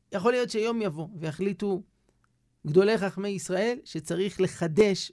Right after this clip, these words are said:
ולהתאים יותר את נוסח התפילה לימינו, אבל בינתיים יש בזה תזכורת שהיא חשובה דווקא עכשיו,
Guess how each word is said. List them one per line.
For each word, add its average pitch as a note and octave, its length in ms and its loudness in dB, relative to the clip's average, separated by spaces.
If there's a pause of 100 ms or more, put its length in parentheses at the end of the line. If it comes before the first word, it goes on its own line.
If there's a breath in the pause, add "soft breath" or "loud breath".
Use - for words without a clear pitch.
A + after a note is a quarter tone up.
ולהתאים E3 1120 -2
יותר C#3+ 380 -4
את C#3 100 -8
נוסח F3+ 260 -4
התפילה D#3+ 380 2
לימינו, D#3+ 580 2 (720 soft breath)
אבל F#3+ 160 0
בינתיים B3+ 500 2
יש G3+ 220 2
בזה F#3+ 300 -4 (160)
תזכורת F#3 760 2 (540 soft breath)
שהיא - 220 -6
חשובה G3+ 420 -2
דווקא A#3 360 -4
עכשיו, E3 380 -4